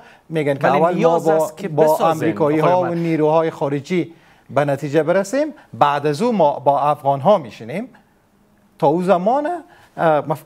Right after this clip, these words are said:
Speaker 1: فکر می‌کنم فرصت داریم برای اینکه یک ساخته
Speaker 2: همونطور
Speaker 1: شود.
Speaker 2: که شرح داده شد، اگر فاصله زمانی تا امضای توافق بین امریکا و طالب زیاد نباشه، چه بسا شما رو زیاد فکر می‌کنن که چنین است، زیاد نیست این فاصله. آمادگی شما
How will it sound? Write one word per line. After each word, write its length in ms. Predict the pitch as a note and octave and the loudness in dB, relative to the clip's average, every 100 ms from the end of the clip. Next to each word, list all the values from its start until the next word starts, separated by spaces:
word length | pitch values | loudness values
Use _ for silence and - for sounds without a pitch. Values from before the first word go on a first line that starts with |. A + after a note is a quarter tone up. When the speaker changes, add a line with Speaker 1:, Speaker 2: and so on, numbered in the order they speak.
| - | -8
Speaker 1:
فکر 240 | F#3+ G3 | -4 -2
می‌کنم 280 | G3 G3 G3 | -2 -2 -2
فرصت 440 | G3 F#3 G#3 G#3 | -2 -2 -2 -2
داریم 260 | A3 F#3 B2+ | -2 -2 -2
برای 180 | B2 A#2+ | -2 -4
اینکه 220 | A#2+ B2+ | -6 -6
یک 160 | A#2 A#2 | -6 -6
ساخته 280 | A#2 C3 F3+ | -6 -4 0
Speaker 2:
همونطور 220 | G3+ G3+ | 0 -2
Speaker 1:
شود. 100 | - | -4
Speaker 2:
که 200 | G3+ D3 - F#3 D3+ | -2 -2 -6 -16 -4
شرح 280 | - E3 | 0 0
داده 240 | B2 C#3+ C3+ | 0 -4 -2
شد، 220 | - E3 | -4 -4
اگر 180 | F#3+ G3+ - - | -2 -4 -6 -8
فاصله 680 | - E3 - - E3 A#3 G3+ | -4 -2 -4 -2 0 2 2
زمانی 680 | C3 D#3+ C3 G#2+ F#2 F2+ | 0 -2 -2 -6 -8 -14
تا 140 | - C3+ | -12 -10
امضای 340 | C3 D3 F3 | -4 -2 -2
توافق 380 | - A#2+ C3+ B2 | -4 -6 -6 -10
بین 140 | B2+ | -8
امریکا 420 | A#2+ A2+ - F#3 | -8 -10 -2 -2
و 40 | C#3 | -2
طالب 440 | - A#2+ B2+ D3+ | -4 -8 -6 -6
زیاد 420 | A#2 C#3+ E3 D#3+ - | -6 -4 -4 -6 -6
نباشه، 420 | G#3 F#3 A2+ A2 | -4 -2 -6 -10
چه 140 | - | -16
بسا 220 | B2 A2+ C3 | -14 -14 -14
شما 240 | - C3 | -14 -12
رو 60 | B2 | -6
زیاد 180 | D3+ | -6
فکر 280 | C3 C#3+ - | -6 -14 -16
می‌کنن 260 | C#3+ C#3+ C3+ | -18 -16 -18
که 140 | - - - | -20 -20 -16
چنین 300 | C#3 F3+ C#3+ | -8 -6 -6
است، 180 | F#2+ | -8
زیاد 200 | B2 C3 C3 | -6 -6 -6
نیست 220 | E3 - | -10 -12
این 80 | - | -16
فاصله. 300 | G#2+ - G2+ A2+ _ - - - - | -18 -18 -20 -20 _ -20 -20 -20 -8
آمادگی 580 | - F3 F3+ F3 F#3+ A#3+ | -4 -2 0 0 -2 -6
شما 500 | - D3 C#3+ F2 | -6 -2 -2 -2